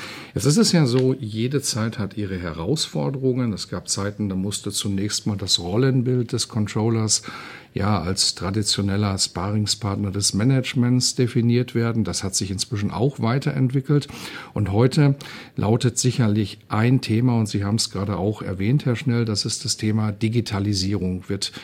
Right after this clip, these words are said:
auf allen Tagungen gesprochen, wird durch jedes Dorf sozusagen getrieben. Ist das das Thema, das Sie aktuell wirklich am meisten beschäftigt? Kann man das so sagen?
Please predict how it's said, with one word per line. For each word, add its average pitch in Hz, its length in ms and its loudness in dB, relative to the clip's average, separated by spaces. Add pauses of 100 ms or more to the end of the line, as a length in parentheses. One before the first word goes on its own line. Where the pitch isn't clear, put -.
(120)
auf - 240 -6
allen 120 300 2
Tagungen 131 640 4
gesprochen, 123 540 2
wird 107 280 -2
durch 101 120 -2
jedes 117 340 2
Dorf 131 260 2
sozusagen 127 760 4
getrieben. 131 460 2 (360)
Ist - 500 2
das - 360 4
das - 380 4
Thema, 135 480 4 (320)
das 120 200 4
Sie 135 360 4
aktuell 123 760 2
wirklich 127 340 -2
am 110 160 4
meisten 127 540 2
beschäftigt? 127 540 0
Kann 101 100 0
man 117 140 2
das 123 120 2
so 127 120 2
sagen? 104 420 -2